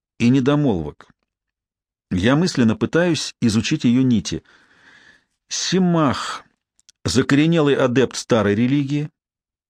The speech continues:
и Евсевий, верховный жрец новой. Софист Астерий, жадно глядящий на храм, в который ему запрещено заходить.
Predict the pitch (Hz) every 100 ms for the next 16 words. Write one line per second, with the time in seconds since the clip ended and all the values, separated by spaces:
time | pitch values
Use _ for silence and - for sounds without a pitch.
0 | - 131 165 151 - 151 107 85 76 _
1 | _ - 101 95 135 123 123 101 135 139
2 | - 123 90 73 - _ _ _ _ _
3 | _ _ _ _ - 123 139 175 - 143
4 | - - 170 151 107 92 131 139 110 98
5 | 117 120 120 - 117 120 117 139 151 139
6 | 90 _ _ - - 110 117 110 104 123
7 | 120 110 120 - 127 107 110 127 113 82
8 | -